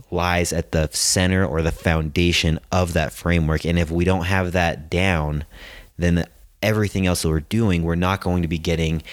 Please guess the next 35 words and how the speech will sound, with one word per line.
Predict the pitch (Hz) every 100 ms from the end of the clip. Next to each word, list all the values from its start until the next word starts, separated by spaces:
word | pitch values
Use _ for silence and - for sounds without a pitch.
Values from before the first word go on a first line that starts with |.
| - -
as | 87 78
much | 85 87 -
out | 82 85 82
of |
it | 80
as | 82 82
we | 76
could. | 73 80
We're | 76
not | 85 92 95
going | 92 87
to | 85
be, | 87
get | 87 85 - -
the | - 82
return | 82 82 - - 110 95 90
on | 90 82
the | 80
investment | 73 71 82 92 - 82 76 - - -
that | 85 -
we're | 78
making | 76 87 101 - 156 165 - - - - - - -
that | 82
we | 73 73
could | - 85 71
be | 73
getting. | 78 71 - - - - - - - - - _ - -
Okay, | 92 85 92 - - -
so | 120
let's, | 117 - -
let's | 127 -
talk | 123 107
about | 82 71
this, | 65 -
right? | 82 -